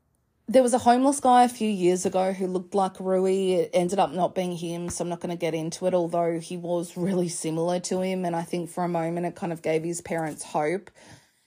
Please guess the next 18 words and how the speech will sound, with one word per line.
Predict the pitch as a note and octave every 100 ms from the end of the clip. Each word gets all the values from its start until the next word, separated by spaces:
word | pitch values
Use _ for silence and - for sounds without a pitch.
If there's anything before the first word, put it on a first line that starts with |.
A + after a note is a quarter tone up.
| _ _ _ _ -
Um, | G#3 G3 F#3+ F#3+ -
but | A#3+ G3+
the |
general | A3 A#3+ C#4 D4
theory | - F3 F3+ E3+ E3+ F3 F3+ _ -
for | G3+ G#3+
most | F#3+ F3+ F3+ -
people, | - F3 F3 F#3 F3+ F3
including | F3 E3+ F#3 F3+ F3 E3 F3+ _ -
Mariana, | G3 F#3+ F#3 F#3 F#3 F#3
me, | F3+ F3 F3 E3+
and | E3 D#3 D#3+ F3
Beatrice, | F3 E3+ - F3+ F3
is | F#3 E3
that | F3 E3 D#3 - _
<clears throat> | - C4 A3+ G#3+ _ _ _
Afonso | G#3+ A3+ A3+ A3+ A#3 G#3+ G#3 G#3+ - _ _ _ -
contributed, | G#3 - A#3+ G#3 G3+ G3+ G3 F3+